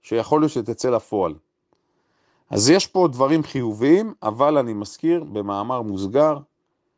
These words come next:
עדיין אנחנו לא יודעים לאן ילך הסיפור של הדיליסטינג. נכון שבארצות הברית אומרים שכרגע זה נראה שזה הולך לכיוון יותר טוב, אבל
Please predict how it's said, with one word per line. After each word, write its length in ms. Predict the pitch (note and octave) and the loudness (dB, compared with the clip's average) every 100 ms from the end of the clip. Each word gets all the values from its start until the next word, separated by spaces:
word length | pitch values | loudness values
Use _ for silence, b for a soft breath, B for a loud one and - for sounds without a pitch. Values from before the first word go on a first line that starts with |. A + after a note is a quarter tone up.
| _ _ - | _ _ -18
עדיין 300 | G2 B2+ D#3+ | -2 0 2
אנחנו 280 | C#3+ C3 A#2 | 0 -2 -2
לא 80 | A#2+ | 2
יודעים 460 | D3+ C3+ D3 C#3 D3 _ - | 2 4 2 2 -6 _ -10
לאן 240 | G2+ A#2+ | -6 -4
ילך 260 | B2+ C3 - | -2 -2 -4
הסיפור 380 | - G#2+ C3+ C3+ | -8 -6 -4 0
של 160 | A2 | 2
הדיליסטינג. 640 | G#2 G#2+ A2 A#2 - E2+ D2+ _ _ _ _ _ _ _ _ _ _ _ _ - | 2 2 0 -2 -4 -8 -8 _ _ _ _ _ _ _ _ _ _ _ _ -2
נכון 400 | A2 - F3 D#3 | 0 2 2 2
שבארצות 540 | C3 A2+ G#2+ - B2 | -2 -2 -4 -4 -6
הברית 340 | A#2 B2 C3+ | -6 -4 -6
אומרים 400 | G#2 G#2 B2 B2 G#2 _ _ _ | -6 -4 -2 -2 -4 _ _ _
שכרגע 640 | - F#2+ F#2+ G2 B2+ G#2+ G2 | -16 -4 -2 2 2 2 0
זה 160 | G2+ | 0
נראה 320 | G2+ G2+ A2+ | -2 0 0
שזה 220 | A#2 G2 G2 | 0 -4 -4
הולך 220 | A2 - | -4 -6
לכיוון 360 | G2 G2 A2 | -8 -6 -6
יותר 260 | A2+ A#2 F#3+ | -4 -2 0
טוב, 240 | F3 C#3 - _ _ _ _ _ _ _ | 2 0 -2 _ _ _ _ _ _ _
אבל 240 | - G#2+ | -2 0